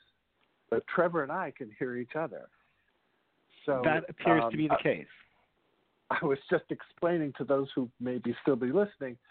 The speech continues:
Speaker 1: that though we've digitized some, and the filmmakers have digiti-, uh, worked with us to digitize others, the vast majority of the collection remains undigitized. And it'll, it'll take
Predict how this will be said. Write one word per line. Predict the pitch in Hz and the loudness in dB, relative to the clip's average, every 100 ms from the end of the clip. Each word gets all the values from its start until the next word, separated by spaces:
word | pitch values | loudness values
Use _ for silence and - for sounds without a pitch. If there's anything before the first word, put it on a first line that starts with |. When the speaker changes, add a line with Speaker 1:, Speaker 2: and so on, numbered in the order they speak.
| - - _ _ _ _ 127 | -20 -20 _ _ _ _ -4
Speaker 1:
that | 120 | 0
though | 151 | 2
we've | 160 143 | 2 2
digitized | 180 190 202 - 180 165 _ | 0 0 -2 -6 -6 -8 _
some, | 202 156 127 127 - | -4 -4 -6 -12 -12
and | 127 127 | -10 -10
the | 123 - | -4 0
filmmakers | 202 180 123 127 110 - | 2 2 -2 -6 -8 -10
have | 127 104 | -12 -8
digiti-, | 131 117 107 - - _ - | -8 -8 -14 -14 -14 _ -4
uh, | 123 117 117 107 _ | -2 -2 -2 -6 _
worked | 120 127 117 139 139 | -8 -4 2 2 2
with | 127 | -2
us | 123 120 - | -2 -4 -8
to | |
digitize | 104 127 120 - 123 107 131 | -8 -8 -8 -8 -8 -6 -6
others, | 135 113 101 - - - _ - | -6 -6 -8 -12 -20 -20 _ -8
the | 104 107 | -4 -2
vast | 156 175 180 - | 0 -2 -4 -4
majority | 160 - 156 156 143 | -4 0 0 0 -2
of | 139 | -6
the | 131 - | -8 -10
collection | 135 127 139 - 113 | -6 -6 -8 -10 -10
remains | 113 113 123 123 113 - | -10 -8 -6 -6 -10 -8
undigitized. | 117 123 117 117 117 101 - 90 87 _ _ - - - - - - - - | -6 -4 0 -2 -2 -8 -10 -12 -14 _ _ -18 -16 -14 -14 -16 -14 -6 0
And | 123 120 120 - - | 2 2 -4 -6 2
it'll, | 143 139 139 131 120 _ _ - | 2 4 0 -2 -10 _ _ -8
it'll | 135 127 - | -6 -4 -4
take | 160 | -4